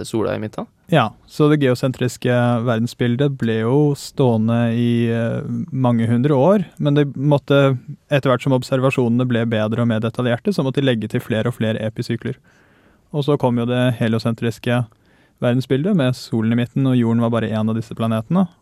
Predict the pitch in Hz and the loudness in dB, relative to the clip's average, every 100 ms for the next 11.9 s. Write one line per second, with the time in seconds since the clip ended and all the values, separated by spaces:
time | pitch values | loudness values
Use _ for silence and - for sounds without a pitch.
0 | - 139 127 113 113 120 120 _ - _ | -4 -2 2 2 4 2 -2 _ -20 _
1 | - 139 117 - 123 120 117 113 110 107 | -2 2 2 0 -2 0 2 0 0 -4
2 | 120 113 107 131 175 127 120 117 120 120 | -4 -2 -2 0 0 2 0 0 -2 -4
3 | 123 - 151 131 - 113 107 110 113 110 | -6 -4 -2 -2 0 0 -2 -2 0 0
4 | 110 113 120 120 - - 123 - - 123 | 0 0 0 -4 -6 -2 -2 -2 -4 -4
5 | - - - - - - _ - 131 123 | -4 -8 -8 -10 -12 -16 _ -14 -14 -14
6 | _ _ - _ - 135 131 123 131 127 | _ _ -20 _ -4 2 2 2 -2 -2
7 | 127 117 117 117 117 117 117 107 98 92 | 0 0 0 0 0 0 -2 -4 -6 -10
8 | - 104 110 110 117 120 - - 107 104 | -10 -8 -6 -6 -6 -8 -6 0 2 0
9 | 107 - - 107 113 - _ - - - | -2 -6 -4 -4 -6 -16 _ -18 -14 -12
10 | - 50 - - 110 117 113 120 117 127 | -12 -14 -16 -14 -10 -6 -4 -4 -2 -4
11 | 127 110 110 113 147 - 113 107 | -4 -10 -6 -6 -6 -6 -4 -4